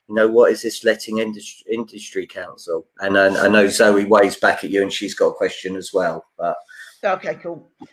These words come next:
Speaker 2: So, um, the Lettings Industry Council was set up first, uh, and that was myself and, uh,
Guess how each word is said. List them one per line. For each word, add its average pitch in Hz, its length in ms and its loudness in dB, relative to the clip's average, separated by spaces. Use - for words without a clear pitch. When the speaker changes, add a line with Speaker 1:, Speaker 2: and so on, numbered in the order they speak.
Speaker 2:
So, 247 560 4
um, 247 520 2
the 247 60 -10
Lettings 302 320 -4
Industry 269 320 -8
Council 220 280 -6
was 196 100 -14
set 180 200 -12
up - 120 -14
first, 175 480 -4
uh, 190 40 -2
and 185 420 0
that 202 100 -6
was 190 140 -14
myself 190 640 -4
and, 170 300 -8
uh, 165 240 -6